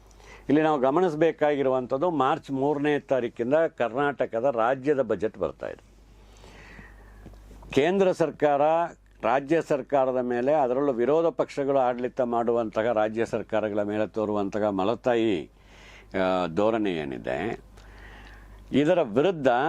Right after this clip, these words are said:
ಕರ್ನಾಟಕ ರಾಜ್ಯ ಜನತೆಯನ್ನು, ಅವರ ಜೀವನವನ್ನು ಉತ್ತಮಪಡಿಸಲಿಕ್ಕೆ ಪರ್ಯಾಯ ಆರ್ಥಿಕ ನೀತಿಗಳು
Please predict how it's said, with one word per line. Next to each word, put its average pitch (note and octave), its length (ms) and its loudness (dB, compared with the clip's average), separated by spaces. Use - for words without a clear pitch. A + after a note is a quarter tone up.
ಕರ್ನಾಟಕ D#3 720 0
ರಾಜ್ಯ C3+ 600 0
ಜನತೆಯನ್ನು, C3+ 1120 0
ಅವರ B2 220 2
ಜೀವನವನ್ನು C#3 680 0
ಉತ್ತಮಪಡಿಸಲಿಕ್ಕೆ A#2 920 -2
ಪರ್ಯಾಯ D#3 560 2
ಆರ್ಥಿಕ C3 560 0
ನೀತಿಗಳು C3 880 0